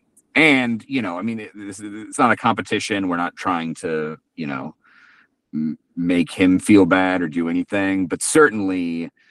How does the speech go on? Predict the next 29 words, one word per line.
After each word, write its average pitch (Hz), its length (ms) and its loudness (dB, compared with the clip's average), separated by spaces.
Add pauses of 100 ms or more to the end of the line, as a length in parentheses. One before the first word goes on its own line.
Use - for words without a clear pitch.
(340)
someone 120 460 0
telling 104 360 -4
you 87 500 -4
that 82 340 -6 (320)
an 98 80 -4
idea 90 400 -2
you 92 200 0
have 95 400 -2
that 92 80 -4
you're 80 140 -4
proud 82 320 -2
of 95 440 -2
sucks, - 720 -2 (160)
and 87 160 0
then 80 580 -2
for - 160 -2
you 85 220 6
to 76 260 -2
kind 82 280 0
of 71 220 -4 (440)
be 98 140 8
able 95 120 4
to 98 100 -2
go 90 180 2
through 107 240 2
with 120 160 0
it 135 300 4
and 87 200 -6
for 85 400 -4